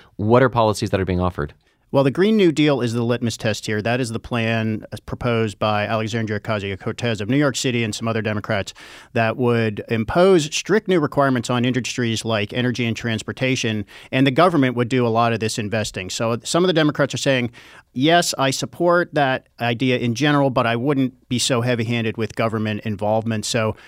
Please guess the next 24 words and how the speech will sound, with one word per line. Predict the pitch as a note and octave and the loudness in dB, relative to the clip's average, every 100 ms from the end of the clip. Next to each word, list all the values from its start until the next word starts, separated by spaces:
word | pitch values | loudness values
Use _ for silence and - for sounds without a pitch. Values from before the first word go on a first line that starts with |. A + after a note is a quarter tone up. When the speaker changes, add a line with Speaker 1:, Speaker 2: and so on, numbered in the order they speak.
| - - | -6 2
Speaker 2:
Beto | D3 C3+ | 4 6
O'Rourke | B2+ C3 C3+ C3 | 4 4 4 2
has | B2+ - | -2 0
now | C3 A#2+ A#2 A#2 - | 0 2 0 -2 -4
introduced | A#2 - A#2+ A#2+ A2+ - | -4 -2 -2 0 -2 -2
what | B2 | -4
he | B2 | -4
calls | A#2+ A#2 A2+ | -2 -2 -2
a | A2 | -4
five | G2+ - B2 C3 B2 | -4 0 2 2 0
trillion | - C#3 C3 B2+ A#2+ A2+ | -4 0 2 2 0 0
dollar | A2+ A#2 B2 A#2+ A2+ - | 2 2 2 2 0 -4
climate | - C#3+ D3+ D3+ | -2 2 2 2
plan. | - D3 C#3+ C3 | 0 2 2 2
That's | F#3 - | 0 0
a | |
huge | A#2 C#3 C#3 | 0 0 2
number, | B2+ C3 C3 | 2 2 2
five | - C3 | 2 0
trillion | A#2+ C3 B2 | 2 0 2
dollars | A#2+ A2+ A#2+ B2+ | 2 2 2 0
over | A#2+ | 0
ten | A#2 B2+ A#2 | -2 -2 0
years. | A#2 A#2 - | 0 0 -2